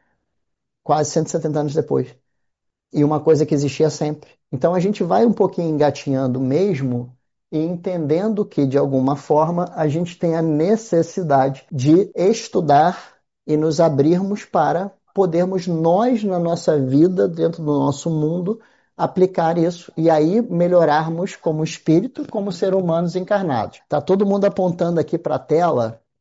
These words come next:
pergunta do Zoom, não é isso? Guilherme, você quer ler? Quer dar uma olhada e trazer pra gente, por favor?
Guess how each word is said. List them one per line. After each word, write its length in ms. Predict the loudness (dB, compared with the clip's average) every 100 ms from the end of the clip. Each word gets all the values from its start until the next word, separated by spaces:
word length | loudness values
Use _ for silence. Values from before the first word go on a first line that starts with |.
| 0
pergunta 500 | 0 2 -2 0 0
do 120 | 2
Zoom, 280 | 2 2 2
não 80 | 2
é 60 |
isso? 480 | 4 2 0 -8 -8 _ _ _ -6
Guilherme, 480 | 0 2 4 2 0
você 160 | 0
quer 160 | 2 2
ler? 420 | 4 4 2 0 -2
Quer 120 | 0
dar 140 | 0
uma 140 | 0 0
olhada 320 | 2 2 0
e 40 |
trazer 340 | -2 -2 0 -2
pra 180 | -2
gente, 400 | -2 -2 -2 -8
por 100 | -12
favor? 540 | -4 -2 0 0 0